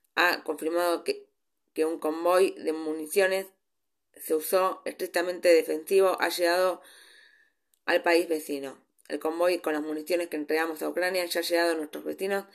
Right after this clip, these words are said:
apoyamos a los ucranianos, nos solidarizamos y nos oponemos firmemente a la agresión rusa". Ocho veinte, el presidente ucraniano Volodymyr Zelensky llamó a los ciudadanos a no deponer las armas, las armas y defender la capital de Kiev.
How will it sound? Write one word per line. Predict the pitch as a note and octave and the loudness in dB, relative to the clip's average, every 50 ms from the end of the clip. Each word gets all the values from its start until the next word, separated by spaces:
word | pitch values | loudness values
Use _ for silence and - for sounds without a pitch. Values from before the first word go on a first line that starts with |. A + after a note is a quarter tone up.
| - - - - - - | -20 -20 -20 -20 -16 -10
apoyamos | - D3 C#3+ D#3 D#3 - F3 F3 F3 F3 | -8 -6 -4 -4 -2 -2 -2 -2 -2 -2
a | E3 | -4
los | D#3 - | -4 -6
ucranianos, | - - D#3 D#3+ E3+ F3+ F3+ F#3 F3+ E3+ | -8 -4 -4 -2 0 0 -2 -2 -2 -4
nos | D#3+ D3+ - | -4 -6 -6
solidarizamos | E3 D#3 D#3 D#3 D3+ D3+ D3+ D3+ D3+ F#3 F3 F#3 F3+ - | -6 -4 -2 0 0 0 0 -2 -2 -4 -6 -6 -6 -8
y | D#3 | -8
nos | D3+ D3 | -8 -8
oponemos | D3+ - D#3 E3 E3 E3 D#3 - | -6 -6 -4 -4 -4 -6 -4 -4
firmemente | F#3+ F#3 F#3 F3 E3 E3+ F3+ F3+ E3+ F3 | -2 -2 -2 -2 -2 -4 -4 -2 0 0
a | |
la | D#3+ D#3 | 0 0
agresión | D3+ D3 D3 - D#3+ D#3 D3+ D3 C#3+ D3 C#3+ | 0 -2 -4 -6 -6 -6 -6 -8 -10 -10 -10
rusa". | C#3 C#3 - - - - - - _ _ _ _ _ _ _ _ _ _ _ _ _ _ _ _ _ _ _ _ _ _ _ _ - | -10 -10 -10 -12 -14 -18 -18 -20 _ _ _ _ _ _ _ _ _ _ _ _ _ _ _ _ _ _ _ _ _ _ _ _ -10
Ocho | - D3+ - D#3 D#3 | -10 -6 -2 0 2
veinte, | F3 F#3+ G3+ G3+ G#3 G3+ G#3 G3 F#3+ - - _ _ _ _ _ - | 4 4 4 2 2 2 2 2 2 0 -6 _ _ _ _ _ -12
el | E3+ E3+ | -10 -10
presidente | - D#3 - E3+ E3+ E3+ E3 E3 | -8 -6 -2 -2 0 0 0 -2
ucraniano | D#3+ E3 D#3+ E3 E3+ E3+ F3 E3+ D#3+ | 0 0 0 0 0 0 0 0 0
Volodymyr | D3+ D3+ D3 D3+ D3 D3+ E3 E3+ E3+ | 0 0 0 0 -2 -2 -2 -2 -2
Zelensky | E3+ D#3+ D#3+ E3+ F3+ G3 F#3 - G3+ F#3+ - - - _ _ - - - _ _ _ _ _ - | -2 -2 -2 -2 -2 -4 -2 -2 -2 -2 -2 -4 -14 _ _ -20 -20 -20 _ _ _ _ _ -8
llamó | - E3 D#3+ F3 | -4 -2 0 0
a | F3+ | 0
los | F3+ E3+ | -2 -2
ciudadanos | - - E3 D#3+ E3 F3 F3 E3+ E3+ - - | 0 0 2 2 2 0 0 -2 -4 -6 -6
a | - E3 | -4 -2
no | E3+ F3+ | -2 -2
deponer | F3+ E3 D3+ E3 E3 E3+ E3+ | -2 -2 -2 -4 -2 -2 -2
las | E3 D#3+ D#3+ - - | -2 -4 -4 -6 -6
armas, | - E3+ F3 F#3 F#3+ G3 G3 G3 G3 - - _ _ _ _ _ _ _ _ _ _ _ _ _ _ _ _ _ _ _ | -4 -4 -4 -4 -4 -4 -4 -4 -6 -10 -18 _ _ _ _ _ _ _ _ _ _ _ _ _ _ _ _ _ _ _
las | - - D#3 D3+ G3+ | -10 -8 -4 0 2
armas | F#3+ F#3+ G3 G3 G3 G3 - - _ | 2 2 0 -2 -6 -8 -10 -16 _
y | - F3+ D#3 D#3 D#3 D3+ | -8 -6 -6 -4 -2 -2
defender | D3+ D3+ - D#3 D#3+ E3 E3+ E3 E3 D#3+ | -2 -2 -2 -4 -2 -2 0 0 0 -2
la | D#3 D#3 | -2 -2
capital | D3+ D#3 D3 D3+ D3+ E3 D#3 D#3 | -2 -4 -4 -4 -4 -4 -2 -2
de | D3 C#3 | -4 -4
Kiev. | C#3 C#3 - | -6 -8 -8